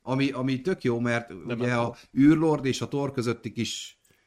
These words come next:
Speaker 1: cica harc, az, az mindig megvan, tehát az nekem mindig egy felüdülés volt a, ö,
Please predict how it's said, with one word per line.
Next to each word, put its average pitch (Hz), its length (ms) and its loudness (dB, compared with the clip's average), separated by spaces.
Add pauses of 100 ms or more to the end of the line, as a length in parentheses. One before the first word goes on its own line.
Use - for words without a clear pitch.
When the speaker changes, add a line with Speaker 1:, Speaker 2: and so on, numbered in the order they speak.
(480)
Speaker 1:
cica 147 280 -6
harc, 139 260 -2
az, 123 120 -4
az 127 160 -2
mindig 123 280 -2
megvan, 92 360 -6
tehát 101 200 -2
az 104 280 -8
nekem 123 260 -4
mindig 120 280 -2
egy 101 120 -2
felüdülés 101 520 -2
volt 98 220 -2
a, 92 360 -2
ö, 95 520 -6